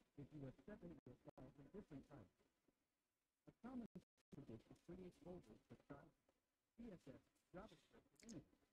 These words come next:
but that's completely up to you. Just remember that the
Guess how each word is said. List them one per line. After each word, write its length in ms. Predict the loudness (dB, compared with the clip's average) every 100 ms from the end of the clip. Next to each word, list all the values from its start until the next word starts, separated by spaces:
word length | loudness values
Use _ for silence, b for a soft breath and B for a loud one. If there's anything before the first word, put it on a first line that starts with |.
| -14 -6
but 100 | -2
that's 160 | 0 -2 0
completely 560 | -2 2 2 2 2
up 80 | 2 -2
to 40 | -2
you. 160 | -2 -2 -12 -20 -20 -20 -20 -20 _ _ -20 _
Just 160 | 0 2 4
remember 360 | 4 4 4
that 180 | 0 -4
the 100 | -12